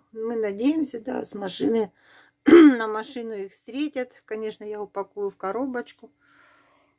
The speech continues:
Но это <laughs> такая морока и беспокойство, что лучше не надо.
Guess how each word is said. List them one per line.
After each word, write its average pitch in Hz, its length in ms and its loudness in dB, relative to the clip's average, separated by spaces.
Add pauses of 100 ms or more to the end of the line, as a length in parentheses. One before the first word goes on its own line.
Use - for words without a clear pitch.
(100)
Но 226 200 0
это 233 240 -2 (100)
<laughs> - 840 0
такая 254 560 2 (1080)
морока 247 580 4
и 247 40 4
беспокойство, 226 1160 -4 (1200)
что 220 400 -10 (1300)
лучше 277 360 2
не 233 120 2
надо. 190 480 -4